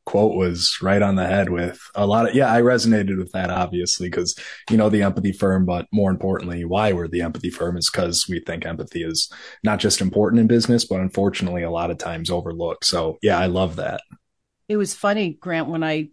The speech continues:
Speaker 2: you know, I always research and I try to really pick the quote based on my guest's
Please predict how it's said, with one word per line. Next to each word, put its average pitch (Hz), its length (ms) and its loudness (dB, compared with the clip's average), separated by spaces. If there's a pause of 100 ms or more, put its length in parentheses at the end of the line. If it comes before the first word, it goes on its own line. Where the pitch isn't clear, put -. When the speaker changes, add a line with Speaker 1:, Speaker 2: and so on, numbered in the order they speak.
(120)
Speaker 2:
you 202 160 -6
know, 160 100 0
I 165 100 2
always 175 280 0
research 160 500 -4
and 175 80 -4
I 165 100 0
try 277 320 0
to 269 80 2
really 220 300 2
pick 208 320 -6
the 175 140 -10
quote 175 440 -2
based 196 320 2
on 180 160 0
my 170 140 0
guest's 160 360 -4